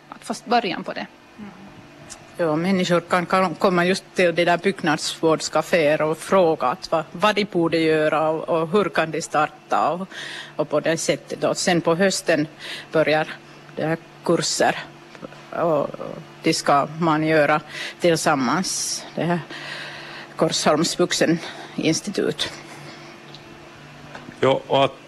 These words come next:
Speaker 3: ta tillvara en gammal gård är, kan ju ofta vara ett ganska stort projekt, speciellt om det är riktigt, eh, gammalt hus. Eh, hur intresserad behöver man själv vara för att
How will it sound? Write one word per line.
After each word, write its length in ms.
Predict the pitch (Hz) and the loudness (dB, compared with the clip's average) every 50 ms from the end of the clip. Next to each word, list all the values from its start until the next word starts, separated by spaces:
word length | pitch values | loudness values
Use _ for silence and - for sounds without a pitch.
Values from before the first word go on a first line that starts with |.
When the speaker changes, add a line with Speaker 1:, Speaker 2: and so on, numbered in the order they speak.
| - - - | -18 -4 -4
Speaker 3:
ta 80 | 143 | 0
tillvara 360 | - 147 139 151 160 170 156 | 2 4 4 4 4 4 2
en 80 | 147 139 | 2 2
gammal 260 | 135 127 123 117 113 | 2 2 0 0 0
gård 360 | 107 117 117 113 104 95 87 | 2 2 4 4 2 2 0
är, 280 | - 98 104 104 101 98 | 0 2 2 2 2 0
kan 180 | - - 120 104 | 0 0 0 2
ju 60 | 101 | 2
ofta 220 | 95 - - 101 | 0 0 -2 -2
vara 120 | 95 95 92 | 0 0 0
ett 60 | - | 0
ganska 200 | 98 - - - | -4 -4 -4 -6
stort 500 | - - - 113 90 87 - - - - - - - - - | -6 0 0 0 0 0 -10 -12 -14 -14 -14 -14 -20 -16 -8
projekt, 560 | - 92 - - 95 - - - - - - - - | -6 -4 0 0 0 -2 -2 -12 -14 -14 -16 -16 -18
speciellt 400 | - - - - 110 101 - - | -20 -14 -2 0 0 0 2 2
om 80 | 104 | 2
det 60 | 104 98 | 2 4
är 60 | 95 | 4
riktigt, 360 | 107 101 - 98 90 - - | 2 0 0 -2 -2 2 2
eh, 60 | 107 90 87 87 87 92 92 95 95 - - | 2 2 2 0 0 -2 -2 -4 -4 -6 -6
gammalt 540 | - - 101 92 87 87 87 87 85 - 71 - - - - - - | 0 2 2 2 2 2 0 -2 -2 -6 -14 -18 -18 -20 -20 -16 -4
hus. 420 | 87 101 92 87 87 85 - - - - - - | 0 2 2 2 2 2 -2 -4 -6 -8 -4 0
Eh, 240 | 110 110 110 107 107 107 - - - - - - - - - - | 2 2 2 2 0 -4 -10 -14 -18 -18 -20 -20 -20 -16 -2 0
hur 140 | 135 135 | 2 2
intresserad 540 | 135 139 135 139 - - 139 143 135 131 113 | 2 2 2 0 0 2 2 4 4 2 2
behöver 220 | 120 127 131 131 127 | 2 0 0 0 0
man 140 | 127 127 | 0 0
själv 260 | 117 - 131 127 123 113 | 0 2 2 2 2 2
vara 220 | 135 160 151 131 | 2 2 2 0
för 140 | - - 101 | 0 0 -2
att 100 | - | -2